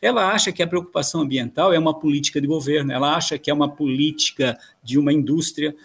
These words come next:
E, na verdade, né, é, como eu fui professor universitário muitos anos, eu sempre dizia pros meus alunos, é, eu não acredito em grandes mudanças, né, eu acredito em pequenas mudanças. E aí, sim,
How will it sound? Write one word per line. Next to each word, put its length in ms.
E, 140
na 200
verdade, 760
né, 360
é, 200
como 200
eu 40
fui 160
professor 300
universitário 600
muitos 460
anos, 420
eu 60
sempre 300
dizia 140
pros 80
meus 180
alunos, 520
é, 320
eu 120
não 160
acredito 560
em 80
grandes 320
mudanças, 560
né, 120
eu 120
acredito 340
em 80
pequenas 480
mudanças. 680
E 200
aí, 320
sim, 420